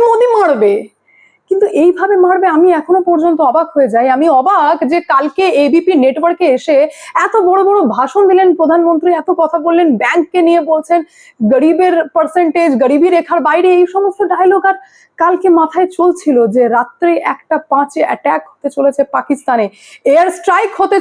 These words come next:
চলেছে পাকিস্তানে, আর যার নাম দেওয়া হয়েছে, আর যেটাও নরেন্দ্র মোদীর পছন্দ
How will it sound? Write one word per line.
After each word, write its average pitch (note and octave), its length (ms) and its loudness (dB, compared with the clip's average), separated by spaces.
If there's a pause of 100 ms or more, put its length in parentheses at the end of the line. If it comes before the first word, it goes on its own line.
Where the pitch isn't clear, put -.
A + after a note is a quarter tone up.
চলেছে F#4+ 320 0
পাকিস্তানে, F4+ 680 0
আর E4 140 0
যার C#4+ 280 0 (280)
নাম E4+ 180 2 (260)
দেওয়া D4+ 320 2
হয়েছে, C#4 300 2
আর E4 180 2
যেটাও F4+ 400 0 (500)
নরেন্দ্র F4+ 680 2
মোদীর F#4+ 380 2 (140)
পছন্দ F4+ 420 0